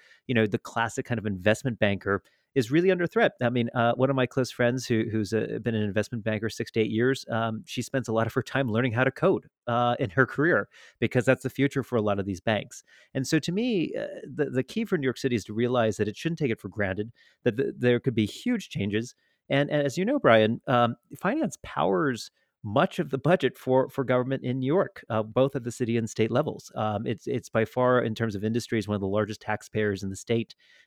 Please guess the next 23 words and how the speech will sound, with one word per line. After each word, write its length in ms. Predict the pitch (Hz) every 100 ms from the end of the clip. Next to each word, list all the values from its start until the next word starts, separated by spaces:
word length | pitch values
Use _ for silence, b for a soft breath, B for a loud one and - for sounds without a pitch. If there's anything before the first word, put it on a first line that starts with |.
| -
Um, 320 | 107 101 104
it, 140 | 127 -
it, 200 | 127 - -
it 160 | 131 - _
really 320 | 117 135 151
subsidizes 800 | 120 - 127 123 113 107 98 98
most 280 | 107 110 110
of 60 | 110
the 60 |
services 460 | 92 107 101 98 90
we 80 | 101
take 220 | 101 95
for 80 | 92
granted. 340 | 113 117 104
And 140 | 113 107
so 260 | 123 113 B B B
we 80 | -
shouldn't 320 | 107 151 143
think 180 | - 123
of 80 | 107
it 120 | 107
as 120 | 101
invulnerable. 680 | 104 95 104 104 95 104 95